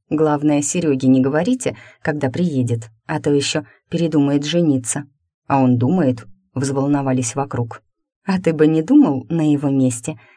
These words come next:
промурлыкала Эля. «Я бы не думал», твердо сказал Влад.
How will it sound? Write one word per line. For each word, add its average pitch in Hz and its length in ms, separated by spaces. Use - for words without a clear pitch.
промурлыкала 143 760
Эля. 131 360
«Я 127 300
бы 226 120
не 196 140
думал», 113 440
твердо 139 320
сказал 127 440
Влад. 127 400